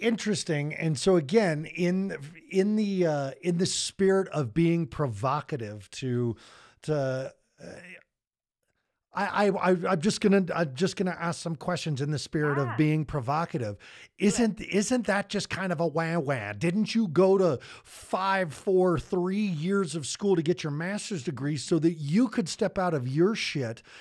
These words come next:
Speaker 1: and actually help me
Speaker 2: Yeah.
Speaker 1: deal with mine?
Speaker 2: Yeah. And, and I believe that the way that we do that is by sharing our humanity. And,
Speaker 1: Mm.
Speaker 2: and, you know, I think <sighs> if people struggle to feel the nuance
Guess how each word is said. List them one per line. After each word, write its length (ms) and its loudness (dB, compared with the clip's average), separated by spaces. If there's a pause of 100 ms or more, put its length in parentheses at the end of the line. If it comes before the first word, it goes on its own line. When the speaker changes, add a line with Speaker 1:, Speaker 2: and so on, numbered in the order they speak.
(120)
Speaker 1:
and 100 0
actually 360 2
help 220 2
me 120 0
Speaker 2:
Yeah. 60 -2
Speaker 1:
deal 180 2
with 180 0
mine? 400 -6 (220)
Speaker 2:
Yeah. 320 -6 (440)
And, 300 -2
and 140 -4
I 140 0
believe 420 -4
that 160 -6
the 80 -4
way 220 -2
that 120 -6
we 140 -8
do 260 -6
that 300 0
is 160 0
by 180 -2
sharing 400 -8
our 120 -6
humanity. 840 -12 (280)
And, 180 -2
Speaker 1:
Mm. 80 -10
Speaker 2:
and, 180 -2 (100)
you 120 -2
know, 160 -2
I 340 -2
think 300 -2 (720)
<sighs> 80 -8 (720)
if 420 2
people 300 -2
struggle 480 -2
to 160 -8
feel 400 -2
the 120 -6
nuance 680 -4